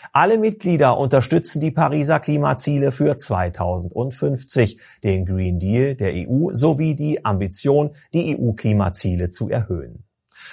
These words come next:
Auch bei anderen politischen Themen stellte sich die Konzernführung immer wieder auf Regierungslinie. So erklärte die Leiterin des Diversity Managements, Elke Heidmüller:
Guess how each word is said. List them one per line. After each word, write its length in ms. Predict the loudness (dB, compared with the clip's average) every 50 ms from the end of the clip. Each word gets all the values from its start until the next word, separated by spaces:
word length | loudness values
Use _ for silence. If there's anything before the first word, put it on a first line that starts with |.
| 2
Auch 160 | 4 4 6 6
bei 120 | 4 2
anderen 360 | 2 2 2 2 2 2 4
politischen 540 | 4 4 4 4 2 0 -2 -2 0 -2 0
Themen 360 | 2 4 4 4 4 2 -2
stellte 440 | -2 0 2 4 4 4 4 0 0
sich 200 | 0 -2 -2 -2
die 140 | -2 -4 0
Konzernführung 800 | 2 0 0 2 0 0 0 0 -2 -2 -2 -2 0 0 0 0
immer 300 | 0 -2 0 0 0 0
wieder 360 | 0 2 4 4 2 2 -2 -8 _ -8 _
auf 280 | 0 0 0 0 -2 -2
Regierungslinie. 1000 | -2 0 0 0 0 -2 -2 -2 -6 -8 -8 -10 -10 -12 -12 -12 -16 -18 -20 -20 _ _ _ _ -20 -20 -20 -20 -16 -8
So 220 | -2 2 4 6 6
erklärte 500 | 6 4 2 4 4 4 4 4 2 2
die 220 | 2 2 2 4 4
Leiterin 500 | 4 4 4 4 4 4 4 4 4 4
des 260 | 4 4 2 2 2
Diversity 640 | 2 4 4 6 6 6 4 2 0 0 0 0 2
Managements, 720 | 2 2 2 0 0 -2 -4 -4 -2 -2 -2 -2 -2 -4
Elke 500 | -2 2 2 4 4 4 2 2 2 2
Heidmüller: 680 | 2 0 0 0 -2 -4 -4 -2 0 0 0 -2 -2 -6